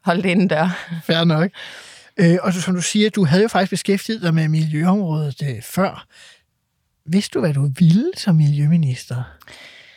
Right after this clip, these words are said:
Speaker 1: Ja og nej. Altså, jeg, øhm, vidste, at jeg ville en helt ny retning for, øh,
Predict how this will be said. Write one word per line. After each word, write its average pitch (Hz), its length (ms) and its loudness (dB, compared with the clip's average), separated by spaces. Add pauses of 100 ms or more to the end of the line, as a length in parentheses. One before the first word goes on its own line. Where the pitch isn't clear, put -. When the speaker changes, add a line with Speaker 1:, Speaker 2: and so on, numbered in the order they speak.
(1040)
Speaker 1:
Ja 196 440 0 (560)
og 202 140 2
nej. 175 380 0
Altså, 180 380 -2 (280)
jeg, 180 360 2 (200)
øhm, 165 800 -2 (400)
vidste, 214 580 -6 (180)
at 175 260 -2
jeg 160 280 0 (540)
ville 175 440 0
en 165 140 0
helt 185 280 -2
ny 170 260 -2
retning 233 480 -4
for, 160 480 -2 (100)
øh, 165 380 -6